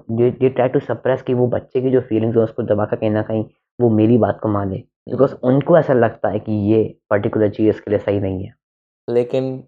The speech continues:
Speaker 2: वो ये गलती कर देते हैं।
Speaker 1: हम्म।
Speaker 2: आप क्या रिस्ट्रिक्ट कर सकते हो, क्या कंट्रोल कर सकते हो? केवल और केवल एक्सटर्नल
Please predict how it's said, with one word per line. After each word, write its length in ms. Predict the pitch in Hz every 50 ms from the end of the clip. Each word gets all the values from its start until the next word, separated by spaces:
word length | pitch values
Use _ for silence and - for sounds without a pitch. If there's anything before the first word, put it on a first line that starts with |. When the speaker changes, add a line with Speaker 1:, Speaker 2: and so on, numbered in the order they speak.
| -
Speaker 2:
वो 240 | 123 120 123 135 135
ये 180 | 135 131 131 120
गलती 300 | 123 117 113 113 120 113
कर 180 | - 107 101
देते 340 | 98 101 104 101 98 - 101
हैं। 460 | 98 101 101 98 104 110 123 127 _ _ _ _ _ _ _ _ _ _ _ _ _ - -
Speaker 1:
हम्म। 240 | 123 113 104 110 117 _ _ _ - 131
Speaker 2:
आप 280 | 143 160 170 - - -
क्या 140 | - 175 170
रिस्ट्रिक्ट 440 | 160 156 - - - 135 - - -
कर 160 | - 117 120
सकते 380 | - - 101 - _ - -
हो, 160 | 101 98 101 98
क्या 220 | - - 139 143
कंट्रोल 380 | 139 131 117 107 - 110 101 95
कर 160 | - - -
सकते 420 | - - 90 - _ _ - -
हो? 180 | 78 80 80 _ _ -
केवल 300 | 127 127 135 151 160 165
और 80 | 165
केवल 300 | 165 - 165 165 170 175 - -
एक्सटर्नल 580 | 160 156 - - - 135 131 143 147 151 151